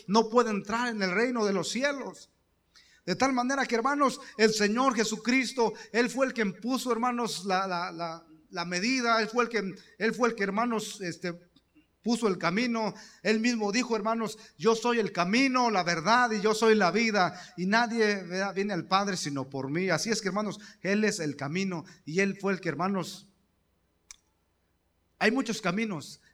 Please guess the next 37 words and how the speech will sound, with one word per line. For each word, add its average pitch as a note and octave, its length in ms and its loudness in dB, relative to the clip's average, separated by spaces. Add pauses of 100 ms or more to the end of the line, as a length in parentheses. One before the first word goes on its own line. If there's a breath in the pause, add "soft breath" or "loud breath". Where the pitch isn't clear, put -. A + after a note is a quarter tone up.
(140 soft breath)
pero D#3 300 -4
Él, F3 440 -6
Él, E3+ 360 -6
Él E3 180 -4
es D#3+ 240 -10 (120)
un, F3+ 420 -6
Él, D#3+ 360 -4
el E3 480 -4
camino. B2+ 580 -10 (2500)
No D#3 240 -6
hay F#3+ 160 0
otro G#3 280 -2
camino, D3+ 480 -4
hermanos. D3 440 -8
Cristo F#3 300 -6
es - 80 -8
el D3+ 100 -6
camino. F3 280 -2
Así D#3+ 120 -2
es G3+ 120 -4
que, G3 80 -4
eh, E3+ 640 -8
el D#3+ 240 -4
Señor E3+ 300 -2
Jesús F#3+ 280 -2
le G3 60 2
dice G3 160 0
a F3+ 40 0
Nicodemo, E3 600 -4 (240 loud breath)
hermanos, E3+ 320 -2
un G#3 140 -4
maestro F#3+ 520 -2
sabio G3+ 440 0
que, F3 100 -4
hermanos, F3 420 -2
que E3 120 -2
enseñaba, E3 640 0